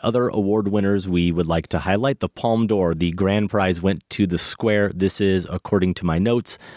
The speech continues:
an art world satire. It's directed by Sweden's Ruben Östlund. He gave us Force Majeure, which was one of our favorite films of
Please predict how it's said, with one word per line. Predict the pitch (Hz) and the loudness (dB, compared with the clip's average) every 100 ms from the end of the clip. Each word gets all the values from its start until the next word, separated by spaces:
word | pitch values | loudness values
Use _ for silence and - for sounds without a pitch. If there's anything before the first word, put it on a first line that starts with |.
| - | -2
an | 101 | -2
art | - 123 | 0 -2
world | 120 117 101 92 | 0 0 0 0
satire. | 123 120 107 98 95 | -4 -2 0 0 0
It's | 110 - - | -2 -4 -4
directed | 104 156 - 123 | -2 -2 -2 0
by | 90 85 87 | 2 2 0
Sweden's | - - 120 107 95 87 | -4 -2 0 0 -2 -2
Ruben | 104 107 101 - | -2 -2 -2 -2
Östlund. | 113 131 95 85 | -4 -2 -2 -2
He | 120 | -2
gave | 143 107 | -2 -4
us | - | -6
Force | - 107 - | -2 -2 0
Majeure, | 85 87 104 82 - - - | 0 2 0 0 -6 -16 -4
which | 98 90 - | -2 -2 -2
was | 95 95 | -2 0
one | 98 | 0
of | |
our | 98 104 | 0 0
favorite | 104 90 85 | 0 0 -2
films | 92 87 87 85 | 0 0 0 0
of | 85 76 | -2 -4